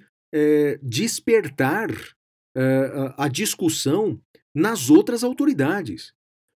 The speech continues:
Porque o Brasil, é, o governo federal, eu sei que o ministro da Saúde, ele não entende nada de saúde. Eu, eu sei disso. Quer dizer, a culpa não é dele, né? Mas como ele é ministro da Saúde, ele tem responsabilidade, né?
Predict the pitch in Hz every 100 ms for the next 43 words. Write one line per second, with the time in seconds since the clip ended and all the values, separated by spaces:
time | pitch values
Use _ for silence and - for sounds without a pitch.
0 | _ - 220 - 220 156 160 110 104 226
1 | - - _ _ _ _ 131 139 139 143
2 | 151 226 196 170 127 107 160 202 139 104
3 | - _ _ _ - 247 - 196 233 240
4 | 175 156 147 147 151 170 170 151 127 131
5 | 123 120 - 131 120 180 151 107 90 _
6 | _ _ - 175 226 277 247 254 247 185
7 | 190 147 117 104 113 95 85 - _ _
8 | - 147 180 202 208 302 254 160 131 -
9 | 82 - 104 110 113 120 - 240 320 339
10 | 330 196 139 143 104 85 - _ 107 151
11 | 180 - - - 254 262 - 320 320 214
12 | 160 160 156 143 143 143 135 127 190 185
13 | 247 285 277 254 262 302 311 320 160 156
14 | 156 92 104